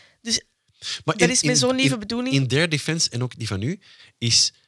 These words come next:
Speaker 2: het is niet dat ze zeiden van, "Je moet het niet doen.
Speaker 1: Nee.
Speaker 2: Je doet het nu bij mij."
Speaker 1: Ja.
Speaker 2: Ja? En in die zin heb je zelf wel een beetje de grens of, of, of de ruimte opgezocht waar je wel degelijk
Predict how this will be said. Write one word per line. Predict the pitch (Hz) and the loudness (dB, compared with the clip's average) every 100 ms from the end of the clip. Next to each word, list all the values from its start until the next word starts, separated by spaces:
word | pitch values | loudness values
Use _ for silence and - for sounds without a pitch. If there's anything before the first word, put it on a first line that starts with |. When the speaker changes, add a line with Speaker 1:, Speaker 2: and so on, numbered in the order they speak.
| _ - | _ -10
Speaker 2:
het | 107 | -2
is | 92 - | 0 0
niet | 208 | -2
dat | 226 | 0
ze | 127 | 0
zeiden | 117 165 151 | 0 -2 -4
van, | 143 | -8
"Je | - - | -6 -4
moet | 104 135 - | 0 0 -2
het | - | -4
niet | 92 80 78 | -6 -8 -4
doen. | 165 95 67 - _ | -4 -2 -6 -14 _
Speaker 1:
Nee. | 226 226 208 - _ | -2 0 -2 -8 _
Speaker 2:
Je | - 98 | -8 -2
doet | 151 170 | -2 -2
het | 156 | -4
nu | 131 139 147 - _ | -2 -2 -4 -10 _
bij | _ 107 95 | _ -2 0
mij." | 98 82 65 - _ - | 0 -2 -4 -14 _ -8
Speaker 1:
Ja. | 233 202 - | -4 -4 -4
Speaker 2:
Ja? | 98 190 - - - | -6 -6 -10 -20 -10
En | - 110 | -4 -2
in | 95 | -2
die | 123 220 | -2 -2
zin | 226 | -4
heb | 139 | -6
je | - 113 | -4 -2
zelf | 147 190 - | 0 -2 -6
wel | 143 | -6
een | 127 | -6
beetje | 110 - | -6 -8
de | 90 | -8
grens | 92 139 175 - | -6 -4 -4 -4
of, | 113 - | -10 -10
of, | - - | -14 -12
of | 95 90 | -12 -8
de | 87 | -6
ruimte | 107 165 - | -4 -6 -10
opgezocht | - 117 135 - - | -10 -8 -8 -12 -20
waar | 95 107 107 | -10 -6 -6
je | 98 | -8
wel | - 85 80 - | -8 -8 -8 -6
degelijk | - 247 233 113 | -4 -4 -4 -6